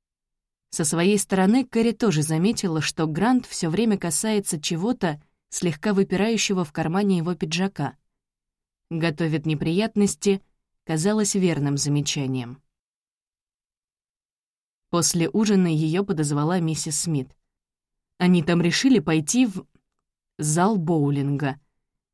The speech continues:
Она произнесла эти слова с таким выражением, словно говорила о лондонской клоаке,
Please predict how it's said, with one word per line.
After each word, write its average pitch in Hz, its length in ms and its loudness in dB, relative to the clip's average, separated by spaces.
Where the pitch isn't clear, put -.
Она 160 220 0
произнесла 160 640 0
эти 160 160 -2
слова 165 380 -2
с - 80 -6
таким 160 340 -2
выражением, 160 560 0
словно 165 460 -2
говорила 165 540 0
о 156 180 -2
лондонской 185 580 0
клоаке, 147 640 -2